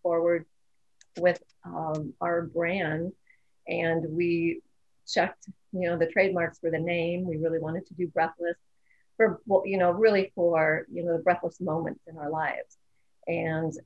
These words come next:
it was available. Couldn't believe it, but we were so excited about that. And then asked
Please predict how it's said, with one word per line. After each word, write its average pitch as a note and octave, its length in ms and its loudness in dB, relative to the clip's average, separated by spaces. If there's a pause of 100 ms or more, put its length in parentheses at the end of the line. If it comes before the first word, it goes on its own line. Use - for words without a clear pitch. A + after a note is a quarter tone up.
it E3+ 140 -4
was E3 140 0
available. E3 720 2 (300)
Couldn't F3 180 -6
believe D#3 280 -2
it, F3+ 160 -2
but D3+ 120 -6
we D#3 60 -6
were D3+ 80 -6
so D#3 180 -6
excited D3+ 360 -8
about D3+ 280 -10
that. E3 240 -4 (600)
And D#3+ 500 -2
then F3+ 520 2 (240)
asked F3 260 -2